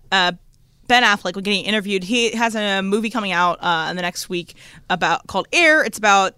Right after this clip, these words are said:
the, you know, Nike, Michael Jordan, uh, Air Jordan, uh, you know, story. So he was,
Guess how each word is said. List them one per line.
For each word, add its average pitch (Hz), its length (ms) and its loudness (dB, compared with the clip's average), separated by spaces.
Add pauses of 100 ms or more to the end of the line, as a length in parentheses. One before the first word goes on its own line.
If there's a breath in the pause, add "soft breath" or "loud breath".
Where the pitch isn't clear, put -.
the, 170 320 2
you 180 80 -8
know, 156 120 -8
Nike, 247 480 2
Michael 214 320 0
Jordan, 220 540 2
uh, 175 260 -2
Air 214 160 2
Jordan, 190 460 -2
uh, 160 440 -2
you 180 100 -8
know, 147 120 -12 (200)
story. - 360 -4 (360 loud breath)
So 254 180 2
he 262 60 2
was, 240 140 -2